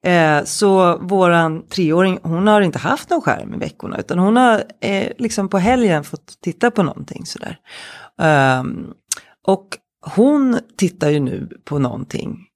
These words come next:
flera gånger om dagen. Det, det har blivit helt min lösning på, framförallt när jag ska natta bebisen.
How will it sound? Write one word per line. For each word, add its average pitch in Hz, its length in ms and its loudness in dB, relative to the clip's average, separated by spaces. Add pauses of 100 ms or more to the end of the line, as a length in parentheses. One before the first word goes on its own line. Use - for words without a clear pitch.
(320)
flera 135 340 2
gånger 113 320 -10
om 151 140 -8
dagen. 170 360 -8 (420)
Det, 196 400 6
det 226 280 2
har 202 240 4
blivit 156 340 0
helt 196 400 0 (120)
min 143 260 0
lösning 147 440 -4
på, 139 320 -2 (420)
framförallt 202 400 2
när 170 40 -2
jag 143 80 -2
ska 143 160 -4
natta 143 520 -4
bebisen. 160 760 0